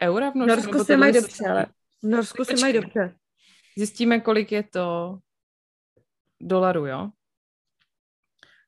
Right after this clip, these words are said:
Speaker 1: Takže v Norsku musí dostávat šest set šedesát dolarů měsíčně před daní, což je taky velký prd teda.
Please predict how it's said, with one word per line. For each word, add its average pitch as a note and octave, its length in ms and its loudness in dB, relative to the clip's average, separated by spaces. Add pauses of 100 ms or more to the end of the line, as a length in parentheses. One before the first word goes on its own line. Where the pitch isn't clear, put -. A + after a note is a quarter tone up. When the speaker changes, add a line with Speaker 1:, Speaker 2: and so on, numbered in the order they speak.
Speaker 1:
Takže A3 260 4
v G#3+ 100 0
Norsku G3+ 1040 -2 (380)
musí G3+ 260 -2
dostávat G3 420 0
šest A3 300 -6
set C4 100 0
šedesát A3 540 0
dolarů G3 480 -2
měsíčně F#3 1080 -6 (500)
před B3 340 0
daní, D#3+ 920 -2 (1080)
což - 220 -4
je G#3 80 4
taky F3+ 220 -2
velký D#3 280 -8
prd - 360 -10
teda. D3 280 -10